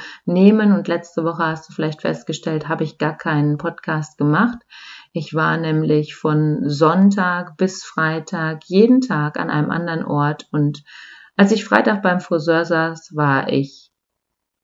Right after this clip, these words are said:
glücklich, diese Woche so gut gewuppt zu haben. Es war eine gute Woche, es war eine tolle Woche mit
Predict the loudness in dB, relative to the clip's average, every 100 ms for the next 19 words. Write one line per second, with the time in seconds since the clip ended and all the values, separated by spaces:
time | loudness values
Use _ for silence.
0 | _ _ -10 2 10 12 10 6 4 4
1 | 2 -2 -4 -2 2 2 4 0 0 -4
2 | -2 -2 0 -2 0 0 -4 -4 2 4
3 | 2 4 4 4 0 0 0 0 -2 0
4 | 0 -2 -4 -4 -6 -2 -2 -2 -4 -2
5 | 0 -2 -4 -2 -4 -4 -10 _ _ -4
6 | -4